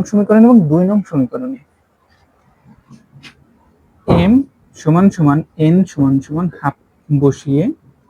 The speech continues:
পাই। তো প্রথম কাজ আমাদের হবে এক নং সমীকরণে এম এর মান হাফ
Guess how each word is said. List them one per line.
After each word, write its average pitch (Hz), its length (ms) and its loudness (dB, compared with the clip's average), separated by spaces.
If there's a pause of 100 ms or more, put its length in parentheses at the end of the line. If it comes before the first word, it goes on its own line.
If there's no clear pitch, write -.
(2750)
পাই। - 160 -8 (880)
তো - 60 -4 (100)
প্রথম 202 300 2
কাজ 240 180 -2
আমাদের 240 280 2
হবে 156 200 -6 (680)
এক 180 120 -4
নং 214 80 0 (100)
সমীকরণে 214 480 0 (220)
এম 180 80 0 (720)
এর 156 140 0
মান 156 120 0 (100)
হাফ 156 200 -2